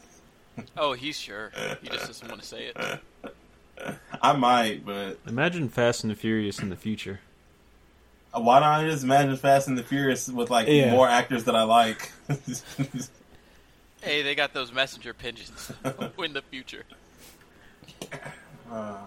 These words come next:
Speaker 2: um, but, uh, yeah, you, you backtrack through the mines and everything, and, um, uh, this part, you, you, you exit out into the work pass area, so you're back in Tower seventeen,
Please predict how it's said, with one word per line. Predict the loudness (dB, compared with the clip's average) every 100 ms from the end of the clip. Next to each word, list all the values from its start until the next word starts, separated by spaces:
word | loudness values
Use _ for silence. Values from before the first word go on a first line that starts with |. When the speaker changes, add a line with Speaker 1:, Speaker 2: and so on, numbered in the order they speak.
| -12
Speaker 2:
um, | -2 2 2 0 -4 -8 -10 -16 _ -20 _ _ -20 _ _ _ -20 _ _
but, | 0 0 4
uh, | 8 8 8 4 0 -8 -10
yeah, | 0 4 4
you, | 2 2 2 0
you | -6
backtrack | 4 4 4 2 2 2
through | -4
the | -4
mines | 0 0 0 -4 -6
and | -6
everything, | -4 -6 -6 -6 -4 -6 -8
and, | -6 -4 -4 -6 -8 -12 -12
um, | -8 -4 -4 -6 -10 -14 -20 _ _ _ _ _ _ _ _ _ _ -20 -20 -20 -16 -8
uh, | -6 -6 -10 -10 -10 -14
this | -4 -2 -2
part, | 4 4 4 0
you, | -6 -4 -2
you, | 0 0
you | 2 2 2
exit | 2 -2 2
out | 4 4
into | -2
the | -4
work | -4 -4 -2
pass | -2 -2 -6
area, | -10 -12
so | -12 -8
you're | -6
back | 4 4 4
in | -2 -4 -4 -6 -14 -20 -20 _ -6
Tower | 0 0 0
seventeen, | 0 0 0 -6 -6 -6 -8